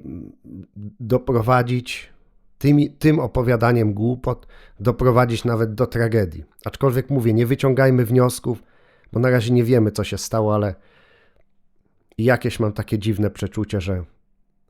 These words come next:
ktoś skorzystał z rad Andrzeja. Bo zobaczcie, jaki zbieg okoliczności. Miesiąc temu nagrany materiał, wczoraj tragedia.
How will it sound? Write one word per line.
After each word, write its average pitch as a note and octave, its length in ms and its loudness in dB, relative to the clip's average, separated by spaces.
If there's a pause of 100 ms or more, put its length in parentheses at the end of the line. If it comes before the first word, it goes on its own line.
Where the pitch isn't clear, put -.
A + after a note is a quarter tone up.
(160)
ktoś - 280 0
skorzystał G#2 680 -4
z E2 80 -8
rad E2+ 260 -8
Andrzeja. D#2+ 480 -8 (720)
Bo A2+ 60 -4
zobaczcie, A#2 440 -2
jaki G#2+ 380 -4 (440)
zbieg F#2+ 440 -2
okoliczności. A2+ 880 -4
Miesiąc A#2 420 0
temu A2 220 0
nagrany G#2+ 400 0
materiał, A2+ 640 -2 (800)
wczoraj A#2+ 440 2
tragedia. G#2+ 640 -2